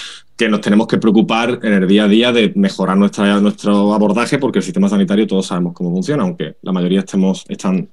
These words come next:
satisfechos, ¿no? Eh, en la, el sistema sanitario, las recomendaciones generales que hay es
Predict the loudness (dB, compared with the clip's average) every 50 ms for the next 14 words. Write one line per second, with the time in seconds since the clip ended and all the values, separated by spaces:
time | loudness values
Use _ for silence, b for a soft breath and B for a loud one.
0 | -14 -10 -6 -6 -6 -4 -4 -4 -6 -4 -6 -6 -6 -6 -6 -8 B B B B
1 | B B B B B -2 0 2 4 4 2 2 2 2 2 2 2 2 0 -2
2 | -2 -2 0 0 2 2 2 2 2 2 2 4 4 4 2 2 2 0 0 0
3 | 2 2 2 2 2 2 2 2 0 2 2 2 2 2 2 2 2 0 0 0
4 | 0 2 4 4 4 4 4 2 0 -4 -10